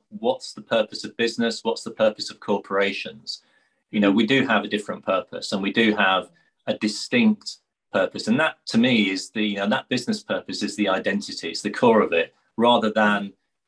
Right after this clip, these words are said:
a specific legal structure. Uh, and we can have those legal structures for very good reasons. Um, but when we're trying to, uh, communicate what's good about cooperative businesses, it's, it's what they achieve that matters,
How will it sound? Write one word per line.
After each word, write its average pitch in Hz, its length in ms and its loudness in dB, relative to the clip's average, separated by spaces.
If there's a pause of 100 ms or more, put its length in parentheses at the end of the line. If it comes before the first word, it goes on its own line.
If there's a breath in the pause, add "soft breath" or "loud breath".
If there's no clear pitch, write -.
a 107 60 -14
specific 107 640 -2
legal 95 320 -6
structure. - 640 -6 (480)
Uh, 98 240 4
and 110 120 6
we 117 120 6
can 139 340 2
have 113 400 -2
those 92 340 -6
legal 95 240 -8
structures - 500 -8
for 98 160 -2
very 117 220 2
good 101 160 -4
reasons. - 680 0 (360 soft breath)
Um, 95 380 0 (280)
but 107 220 2
when 127 200 4
we're 117 280 2
trying 117 540 0
to, 98 440 -6 (380 soft breath)
uh, 95 240 0
communicate 113 520 2
what's 104 220 -2
good 131 200 -2
about 87 360 -4 (320)
cooperative - 460 -6
businesses, - 580 -6
it's, 104 220 -4
it's 123 160 -4
what 147 100 2
they 123 160 6
achieve 107 520 0
that 107 180 0
matters, - 520 -4